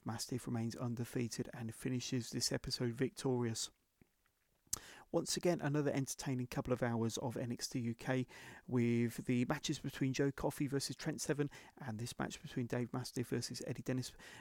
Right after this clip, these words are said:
being great examples of why N X T U K is one of the best wrestling shows around at the moment. These two hours had lots of storyline development,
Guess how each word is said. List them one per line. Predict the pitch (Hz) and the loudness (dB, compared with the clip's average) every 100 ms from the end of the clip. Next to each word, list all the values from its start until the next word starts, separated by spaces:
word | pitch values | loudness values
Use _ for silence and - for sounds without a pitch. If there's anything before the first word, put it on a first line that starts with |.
| - | -10
being | - 120 123 120 | 2 4 4 2
great | 151 147 - | 2 2 4
examples | 143 131 113 - 117 - | 2 2 2 0 -2 -2
of | 117 - | -2 0
why | 117 | 0
N | - 151 | 2 2
X | 139 - | 0 -4
T | - | -6
U | 120 120 | -4 -4
K | - - 117 - | -4 -4 -2 -2
is | 120 - | -6 -2
one | 120 | -2
of | 120 | 0
the | |
best | - 147 - | 0 -2 -2
wrestling | 151 143 127 | -4 -2 -2
shows | - 123 120 | 0 0 0
around | - 127 117 113 | 0 -2 0 -2
at | |
the | - | -2
moment. | 117 117 113 - _ _ _ _ _ _ _ _ _ _ _ - - - - - | 0 0 -2 -4 _ _ _ _ _ _ _ _ _ _ _ -4 -4 -10 -18 -4
These | 160 160 | -2 -2
two | - 156 | 0 2
hours | 156 151 143 | 2 0 -2
had | - 123 - - | -4 -4 -4 0
lots | 165 196 - - | 4 4 4 0
of | 151 | 0
storyline | - 160 147 147 147 | 2 4 4 2 0
development, | 147 147 151 147 | 0 0 0 -2